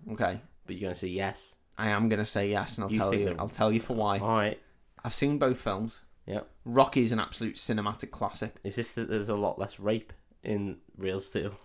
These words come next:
Speaker 1: Lot less problematic. Real
Speaker 2: Yeah.
Speaker 1: Steel is a lot less problematic.
Speaker 2: Yeah.
Speaker 1: Also,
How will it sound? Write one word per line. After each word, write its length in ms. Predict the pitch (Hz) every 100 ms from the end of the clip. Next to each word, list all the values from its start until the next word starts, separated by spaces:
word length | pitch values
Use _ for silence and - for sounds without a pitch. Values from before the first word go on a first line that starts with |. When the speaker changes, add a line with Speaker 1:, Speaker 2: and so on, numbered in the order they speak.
| -
Speaker 1:
Lot 460 | 104 107 117 123 117
less 180 | 113 -
problematic. 680 | - 107 67 101 - - - -
Real 200 | 123 120
Speaker 2:
Yeah. 60 | 107
Speaker 1:
Steel 240 | 135 113
is 100 | 107
a 40 | 107
lot 440 | 104 110 110 104
less 180 | 104 -
problematic. 640 | - 110 90 92 - -
Speaker 2:
Yeah. 200 | 104 107 113 - - - - - -
Speaker 1:
Also, 600 | 131 156 160 - 104